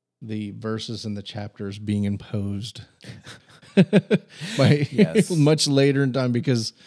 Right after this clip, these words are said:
Speaker 1: yeah, it, it, why it breaks here, I don't have the slightest idea, because, I mean, it's full thought into five one about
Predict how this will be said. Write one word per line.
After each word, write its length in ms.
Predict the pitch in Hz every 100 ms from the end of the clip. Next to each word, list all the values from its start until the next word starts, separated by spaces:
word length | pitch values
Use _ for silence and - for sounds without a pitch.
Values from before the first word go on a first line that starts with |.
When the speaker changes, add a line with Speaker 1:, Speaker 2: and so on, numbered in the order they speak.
| - _ _ _ _ _
Speaker 1:
yeah, 300 | - 113 104 - _ _ _ _ _ _ _ _ _ _ _ -
it, 240 | 117 -
it, 160 | 117 139 - -
why 540 | 139 151 139 117 123 135
it 240 | 127 117
breaks 320 | 117 117 113
here, 200 | - 113 -
I 200 | 113 117
don't 220 | 107 -
have 140 | 107
the 80 | 107
slightest 560 | - 107 110 107 107 -
idea, 540 | 113 113 113 143 123 _ _ _ _ _ _ _ _
because, 640 | 117 - 107 107 - - _ _ _
I 40 | -
mean, 180 | 110 113
it's 260 | 113 - _
full 300 | _ 127 117
thought 460 | - 120 113 110 -
into 200 | 110 101
five 480 | - 107 107 107 -
one 500 | 127 113 110 107 104
about 460 | 104 123 113 113